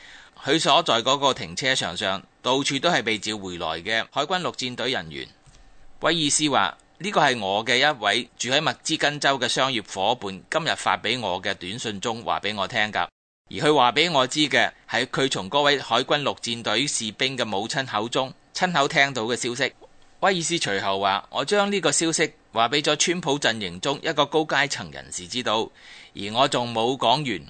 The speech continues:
佢已經對我講，川普總統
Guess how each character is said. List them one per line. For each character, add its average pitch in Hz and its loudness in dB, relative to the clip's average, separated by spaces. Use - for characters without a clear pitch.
佢 107 -2
已 117 0
經 143 -4
對 110 0
我 101 -2
講， 95 0
川 214 0
普 170 2
總 151 0
統 139 0